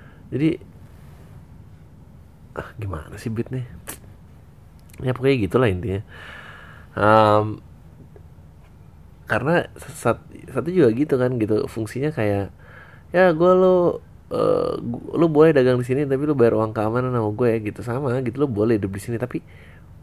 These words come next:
tapi lo, lo bayar, gue, gue lindungin, tapi lo bayar pajak gitu. Intinya gitulah.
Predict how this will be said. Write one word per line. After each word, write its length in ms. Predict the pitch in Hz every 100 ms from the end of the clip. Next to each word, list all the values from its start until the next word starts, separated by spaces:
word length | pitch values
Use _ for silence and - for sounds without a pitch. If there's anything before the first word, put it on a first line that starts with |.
| - - -
tapi 160 | 123 147
lo, 180 | 165 151
lo 160 | 151
bayar, 560 | 143 110 110 107 104 101 - - - - - - - -
gue, 200 | 117 113 -
gue 160 | 120 117 117
lindungin, 560 | 113 110 110 147 143 - - -
tapi 160 | 123 131
lo 80 | 139
bayar 240 | 104 104
pajak 400 | 110 110 110 -
gitu. 120 | 101 -
Intinya 260 | 127 175
gitulah. 340 | 147 123 127